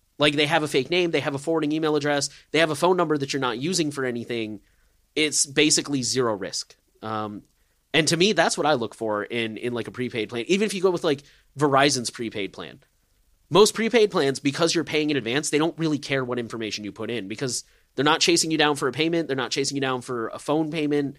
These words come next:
So, uh, in my opinion, I don't think it really matters who you go with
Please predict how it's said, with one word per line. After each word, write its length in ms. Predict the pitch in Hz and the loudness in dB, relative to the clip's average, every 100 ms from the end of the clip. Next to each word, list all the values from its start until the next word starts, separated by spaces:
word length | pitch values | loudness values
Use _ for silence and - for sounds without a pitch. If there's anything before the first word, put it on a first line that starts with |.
| - | -6
So, 340 | - 147 139 | 2 4 4
uh, 300 | 135 147 143 139 | 6 6 6 4
in 100 | 165 | 4
my 140 | 214 | 4
opinion, 260 | 214 196 147 | 4 4 4
I 60 | |
don't 120 | 160 | 2
think 120 | 170 165 | 2 2
it 60 | |
really 200 | 147 147 | 4 2
matters 540 | 110 117 104 92 - - | 2 0 -2 -4 -8 -6
who 120 | 139 | 0
you 160 | 135 135 | 0 0
go 180 | 117 113 | -2 -2
with 320 | 101 87 - | -2 -6 -10